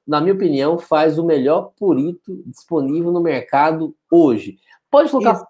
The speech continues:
Speaker 1: você pode pegar puritos aí, é, off Cubas aí.
Speaker 2: Cubano.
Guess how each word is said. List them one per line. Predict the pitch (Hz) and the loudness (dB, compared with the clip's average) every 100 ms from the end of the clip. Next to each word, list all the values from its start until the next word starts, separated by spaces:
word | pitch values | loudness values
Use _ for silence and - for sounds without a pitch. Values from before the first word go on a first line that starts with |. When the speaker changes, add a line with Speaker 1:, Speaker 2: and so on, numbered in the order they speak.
| _ | _
Speaker 1:
você | - | -10
pode | 208 208 | -8 -4
pegar | 208 185 - | -2 -2 -4
puritos | - 170 175 - | -2 0 0 0
aí, | 160 151 127 _ _ _ - 127 - | 2 2 -2 _ _ _ -14 -10 -4
é, | 120 - | -2 -2
off | 147 147 - - | 2 0 0 -16
Cubas | 139 147 135 269 | -4 -4 0 0
aí. | 208 | 0
Speaker 2:
Cubano. | 202 202 226 254 254 240 233 220 220 226 214 | 2 2 4 4 4 2 0 0 -2 -4 -10